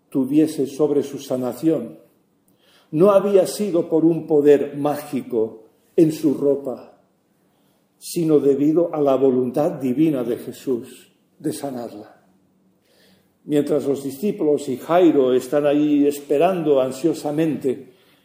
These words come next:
Jesús toma más tiempo y habla con ternura a esta mujer que había sido excluida de la sociedad durante doce años.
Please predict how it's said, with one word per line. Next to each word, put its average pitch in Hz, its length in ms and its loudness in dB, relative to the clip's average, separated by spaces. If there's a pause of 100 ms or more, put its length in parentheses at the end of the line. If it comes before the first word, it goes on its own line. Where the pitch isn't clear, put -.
(100)
Jesús - 720 -4 (500)
toma 180 280 2
más 147 280 -4
tiempo 190 400 2
y 135 100 2
habla 170 280 2
con 151 180 -4
ternura 156 800 -2 (180)
a 143 120 -2
esta 139 260 0
mujer 139 420 -2
que 135 100 -6
había 139 260 2
sido 143 320 0
excluida 139 1040 0
de 120 100 0
la 117 140 -2
sociedad 147 640 -2
durante 139 380 -2
doce 135 380 -2
años. 120 680 -12